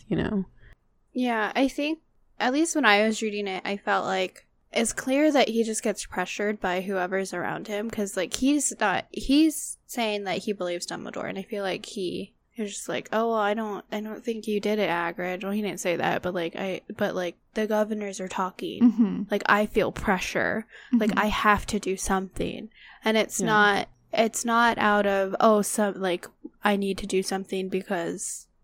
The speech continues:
Speaker 2: the welfare of the students." It's more of the, "I need to do something because everybody around me is looking at me like I should have done something already."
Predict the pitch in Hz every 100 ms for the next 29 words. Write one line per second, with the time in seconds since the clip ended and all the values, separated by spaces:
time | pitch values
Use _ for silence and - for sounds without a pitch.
0 | _ - 196 208 190 160 185 208 180 175
1 | - 185 175 175 185 - _ - - -
2 | 180 - 302 311 220 196 - - - -
3 | - - 208 202 220 208 185 180 180 190
4 | 165 - 202 202 196 190 190 - 196 196
5 | 196 190 190 202 - 196 190 196 196 196
6 | 190 190 190 185 185 180 180 277 269 254
7 | 208 190 190 180 180 180 185 202 190 185
8 | 175 185 202 190 185 175 165 - 190 202